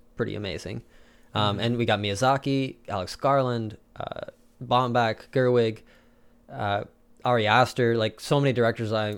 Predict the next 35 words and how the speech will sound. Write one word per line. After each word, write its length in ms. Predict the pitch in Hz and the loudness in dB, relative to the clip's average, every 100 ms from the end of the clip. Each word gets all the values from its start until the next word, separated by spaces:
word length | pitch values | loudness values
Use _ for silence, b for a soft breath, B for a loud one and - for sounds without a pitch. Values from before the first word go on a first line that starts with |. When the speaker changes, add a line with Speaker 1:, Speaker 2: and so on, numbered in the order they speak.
| - | -6
Speaker 1:
I'm 220 | 107 110 | -6 -4
Speaker 2:
Murderers 440 | 117 127 147 139 | -4 -4 -4 -4
Row, 260 | 143 139 143 | -2 0 0
baby. 380 | 123 120 135 131 | 0 -4 -4 -8
Speaker 1:
ex-, 440 | 117 117 - - - | -10 -8 -10 -8 -10
I'm 160 | 135 135 | -6 -6
so 400 | - - 131 123 | -6 -4 2 4
excited 320 | 117 - 110 | 2 0 -2
to 60 | 110 | -4
see 300 | - 117 110 - | -6 -6 -6 -2
all 140 | 113 | -2
these 180 | 110 101 | -2 -4
new 140 | 113 | -4
di-, 100 | 107 - | -4 -2
all 160 | 120 127 | 2 4
these 280 | 120 - - - | 2 -4 -16 -2
directors' 480 | 120 107 113 104 | 0 2 -2 -4
new 180 | 113 110 | -4 -4
works. 480 | 98 104 123 - - b b b b - | -4 -4 -4 -6 -18 b b b b 4
But 360 | 120 110 - - | 6 6 0 -12
the 180 | 135 123 | 0 4
one 160 | 135 170 | 4 4
I'm 160 | 156 | 2
actually 340 | 127 139 147 131 | 2 2 2 4
look-, 220 | 123 120 - | 2 0 -2
and 140 | 135 | 0
then, 140 | 123 117 | 0 -2
uh, 100 | 110 | -4
how 100 | 113 | -2
can 80 | 110 | -4
I 60 | 104 | -4
forget 220 | - 101 | -4 -2
Yorgos 380 | 104 104 101 - | -2 -2 -4 -4
Lanthimos 480 | 104 98 98 98 | -6 -6 -6 -8
too? 240 | - 104 | -6 -6